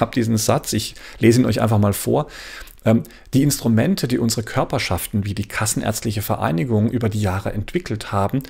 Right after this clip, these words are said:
taugen zwar dazu, ein Überangebot an Ärztinnen zu reglementieren, aber nicht um eine Mangelsituation wie jetzt zu bewältigen." Das heißt, man hat sich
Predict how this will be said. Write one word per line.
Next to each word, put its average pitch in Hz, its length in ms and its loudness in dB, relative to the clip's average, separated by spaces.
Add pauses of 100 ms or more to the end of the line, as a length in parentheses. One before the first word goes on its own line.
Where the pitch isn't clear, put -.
(220)
taugen 156 480 0
zwar 92 300 -2
dazu, 90 560 -6
ein 92 160 -8 (100)
Überangebot 98 1000 -2
an 95 160 -2
Ärztinnen 117 720 0 (140)
zu - 140 -4
reglementieren, 107 880 0 (440)
aber 104 280 0
nicht 113 400 0
um 127 100 0
eine 113 180 2
Mangelsituation 107 1700 0
wie 107 60 0
jetzt 101 380 -4
zu 113 100 -2
bewältigen." 110 640 -4 (340)
Das - 160 -4
heißt, 143 200 -2
man 131 120 -2
hat 131 160 -2
sich 131 240 -2